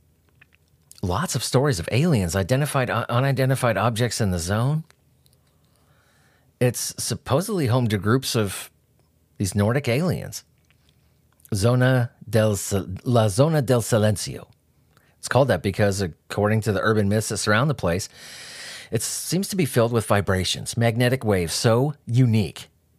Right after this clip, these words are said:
and weird that, and so strong that radio transmissions and communication signals cannot be transmitted no matter what.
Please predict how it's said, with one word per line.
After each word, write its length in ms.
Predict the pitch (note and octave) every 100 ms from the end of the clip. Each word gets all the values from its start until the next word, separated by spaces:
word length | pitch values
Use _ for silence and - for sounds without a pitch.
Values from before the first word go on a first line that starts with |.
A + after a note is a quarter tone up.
| _
and 220 | G#2 G2
weird 400 | F#2 A2+ D#2+ G#1+
that, 180 | - F2+ -
and 160 | F#2+
so 120 | -
strong 440 | G#2 - G#2 A#2 D#2
that 100 | F2
radio 280 | G2 B2 B2+
transmissions 720 | - A#2 G2 G#2 F#2+ G2+ F#2
and 120 | F#2
communication 580 | - A#2 G#2+ A2+ G2+ G2
signals 380 | - F#2 F#2+ -
cannot 560 | - C3 F#2 E2 - - - _
be 100 | A#2
transmitted 600 | - B2 A#2+ B2 A#2+ A#2+ _ _
no 220 | - F#2 F#2+
matter 220 | F#2+ F2
what. 240 | D#2 C2